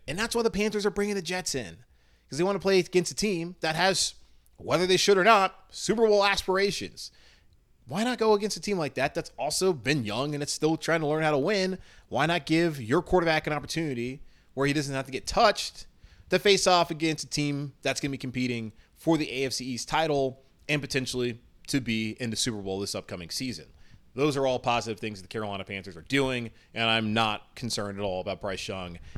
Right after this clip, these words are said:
and those turnovers. And we'll have to get way down the road,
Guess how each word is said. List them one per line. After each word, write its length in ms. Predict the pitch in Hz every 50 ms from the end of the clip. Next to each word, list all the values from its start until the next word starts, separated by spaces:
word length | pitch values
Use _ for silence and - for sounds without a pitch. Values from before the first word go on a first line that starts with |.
| - - -
and 180 | 123 123 110
those 140 | 110 104 -
turnovers. 720 | - - 110 101 95 92 92 87 92 90 87 87 - - - - - - - - -
And 240 | 107 104 95 92 90
we'll 100 | 120 160
have 100 | 165 -
to 120 | - 110 - _ _ _ _ _
get 180 | - 123 101 - _ _ _ - - _
way 400 | - 208 208 220 220 208 208 202
down 220 | 190 170 147 135 117
the 60 | 104
road, 340 | 92 87 78 67 - -